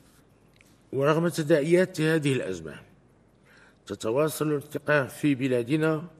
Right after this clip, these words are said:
وفي دينامية اقتصادنا، كما يدل على ذلك ارتفاع الاستثمار، الاستثمارات الأجنبية المباشرة بما يقرب ستاش في المائة، وزيادة تحويلات المغاربة المقيمين بالخارج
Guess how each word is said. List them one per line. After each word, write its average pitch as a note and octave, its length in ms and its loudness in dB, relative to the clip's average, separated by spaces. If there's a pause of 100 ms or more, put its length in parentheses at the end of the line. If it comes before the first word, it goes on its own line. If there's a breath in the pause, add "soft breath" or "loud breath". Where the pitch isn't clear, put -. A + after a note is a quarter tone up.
(360 soft breath)
وفي D3+ 280 -4
دينامية C3+ 600 -2
اقتصادنا، E2 680 -6 (440)
كما A2 220 -4
يدل G#2+ 440 -4
على G2+ 320 -4
ذلك C3 320 -4
ارتفاع A#2+ 500 -2
الاستثمار، A#2 800 -4 (140)
الاستثمارات B2+ 800 -4
الأجنبية A#2+ 640 -2
المباشرة A2+ 760 -4 (640 loud breath)
بما A#2+ 240 -2
يقرب C3 440 -4
ستاش - 340 -8
في D#3 120 -2
المائة، C#3 380 -4
وزيادة C3+ 500 -2
تحويلات C3+ 800 -4
المغاربة B2+ 520 -2
المقيمين C3+ 800 -6
بالخارج C3+ 800 -2